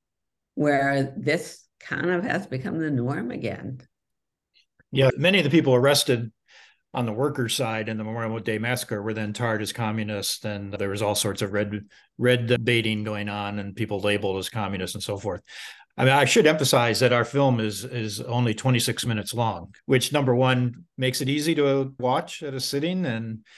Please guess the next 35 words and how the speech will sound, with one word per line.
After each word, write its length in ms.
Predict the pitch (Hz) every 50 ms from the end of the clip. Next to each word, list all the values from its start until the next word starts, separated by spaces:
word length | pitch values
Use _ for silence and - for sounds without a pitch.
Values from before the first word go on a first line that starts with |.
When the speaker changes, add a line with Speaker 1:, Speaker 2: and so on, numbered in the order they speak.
| - _ _ _
Speaker 2:
it's 180 | - 117 - -
available 440 | - 127 127 143 151 147 143 131 127
for 180 | - 139 -
all 240 | 135 131 131 147 165 156
to 60 | 127
see 440 | 123 - - 180 190 165 120 104 92
for 160 | - 127 120
free 500 | - - - 139 147 147 127 117 113 107
over 320 | 107 110 110 107 107 110
at 160 | 110 107 107 -
P 140 | - 131
B 180 | 123 123 120 120
S 400 | 120 120 120 - - - - - - 117 110 107 107 113 - 120
dot 260 | 117 110 110 117 117
org. 380 | 113 117 117 120 123 120 120
Also, 260 | 123 113 123 135 127 113
it's 140 | - -
narrated 360 | 135 143 151 151 139 123 127 117
by 140 | 117 110
Josh 380 | 107 110 123 113 113 117 - -
Charles, 580 | - 117 110 110 110 110 110 110 113 110 - -
the, 180 | - 107 104 98
the 120 | - 131
well-known 380 | 117 113 110 110 110 107 107 107
actor. 500 | 107 107 110 110 - 113 110 110 107 - - - - _ _ _ _ _ -
Uh, 160 | 107 101 104
Studs 360 | - - - 120 117 110 -
Terkel 460 | - - 120 113 113 - 107 110 110
kinda 240 | - 110 110 101 104
does 240 | 104 107 101 101 98
an 140 | 104 98 101
intro 480 | 107 107 - - 117 107 101 98 95
and 100 | 95 104
so 160 | - - 104 101
forth. 240 | - 107 101 101